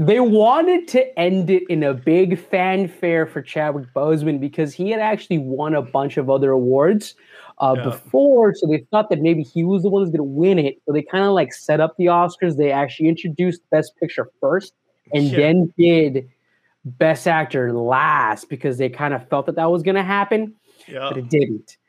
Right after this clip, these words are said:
Speaker 1: Um, kinda side note, Anthony Hopkins was asleep during the Oscars, so he
Speaker 2: The
Speaker 1: didn't
Speaker 2: whole
Speaker 1: zoom
Speaker 2: time.
Speaker 1: in to do, <laughs> 'cause he's, it's, like, four o'clock in the morning where he lives. Um, but he actually did do an acceptance speech today, and in it, he did give a shout out to Chadwick Boseman,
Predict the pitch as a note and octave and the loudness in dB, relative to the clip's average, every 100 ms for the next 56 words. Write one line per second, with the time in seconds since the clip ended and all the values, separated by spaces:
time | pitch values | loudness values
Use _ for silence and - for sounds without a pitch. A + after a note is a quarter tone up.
0 | _ D#3 D#3+ D#3+ B3 A3 - F3 F#3+ F3+ | _ -2 0 0 0 -2 -2 0 0 0
1 | E3+ E3 E3 F3 F3+ G3+ E3 D#3 E3 E3 | 0 -2 -2 -4 -2 -2 0 0 0 -2
2 | E3 D3+ B2+ B2+ D3 C3 B2+ B2+ - D3+ | -4 -4 -6 -2 0 0 -4 -8 -8 -4
3 | D#3 D3+ - B2 A#2+ A#2 A2+ A2+ - B2 | -2 -4 -4 -2 -2 -2 -2 -4 -6 -8
4 | A#2 B2 A#2+ C3+ C3+ C3 B2+ C3+ B2+ C3+ | -6 -4 -2 0 -2 -2 -2 -2 0 -2
5 | C3 A#2+ C3 B2+ B2+ F3+ - - - - | -2 0 0 0 -2 -6 -6 -10 -12 -14
6 | - F3+ G#3 A#3+ F#3+ F3+ F#3 F3+ - F3 | -2 2 4 2 0 0 0 0 -2 0
7 | F3 F3 D#3+ D3 C3 C#3+ D#3+ E3+ E3+ F3 | 0 0 0 0 0 0 2 2 2 2
8 | E3+ - _ _ _ - F3 F3 F3 F3 | 0 -4 _ _ _ -4 0 2 2 2
9 | D#3+ G3 G#3 G#3+ - G3 B2+ D#3 D#3+ D3+ | 4 2 2 -2 -2 -2 0 0 2 2
10 | E3 D3+ - D#3+ D3 D#3 - - C#3+ - | 0 0 -4 -4 -4 -6 -10 -10 -12 -14
11 | B2 A#2 C#3 C#3 C3+ C3 B2 - D#3+ D#3 | -12 -4 0 0 0 -6 -8 -2 2 2
12 | C3 _ _ _ _ _ _ _ _ _ | -2 _ _ _ _ _ _ _ _ _
13 | _ _ - - D3+ B2 E3 D#3+ D3 C3 | _ _ -12 -6 -4 -2 0 0 0 -2
14 | C#3 C3 - B2+ B2 A#2 A#2 A#2+ A2 A#2 | -2 -2 -2 -2 -2 -6 -8 -8 -8 -10
15 | - G#2 G#2+ A2 | -10 -12 -12 -16